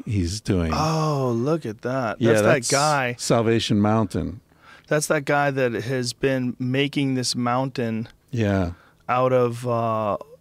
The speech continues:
Speaker 2: art and, like, painting it for years. It's
Speaker 1: Yeah,
Speaker 2: all
Speaker 1: he
Speaker 2: about
Speaker 1: mixes
Speaker 2: God and Jesus and love and
Speaker 1: Yeah, he mixes paint and straw and mud, and, uh, he built this whole thing.
Speaker 2: Yeah, it's a crazy structure he's been working on for decades, right?
Speaker 1: Yeah, he died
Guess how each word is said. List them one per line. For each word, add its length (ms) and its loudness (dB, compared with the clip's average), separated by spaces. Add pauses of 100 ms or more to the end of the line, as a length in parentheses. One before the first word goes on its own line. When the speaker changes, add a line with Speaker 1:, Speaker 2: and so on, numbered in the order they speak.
Speaker 2:
art 300 2 (300)
and, 180 -4
like, 300 -4
painting 440 -2
it 160 -6
for 140 -8
years. 420 0
It's 200 4
Speaker 1:
Yeah, 80 4
Speaker 2:
all 80 2
Speaker 1:
he 60 2
Speaker 2:
about 100 4
Speaker 1:
mixes 240 2
Speaker 2:
God 360 4
and 120 -10
Jesus 480 -4
and 120 -10
love 420 -2
and 140 -8
Speaker 1:
Yeah, 600 2 (100)
he 140 2
mixes 340 0
paint 540 0
and 160 0
straw 480 2
and 200 2
mud, 440 2 (340)
and, 320 0
uh, 440 -2
he 120 -2
built 300 -2
this 160 -4
whole 160 -4
thing. 400 -4 (360)
Speaker 2:
Yeah, 220 2
it's 200 -4
a 40 -8
crazy 340 -2
structure 420 -2
he's 100 -4
been 140 -2
working 240 -2
on 100 -2
for 100 -8
decades, 540 -2
right? 280 -2 (100)
Speaker 1:
Yeah, 480 0 (100)
he 160 -2
died 500 2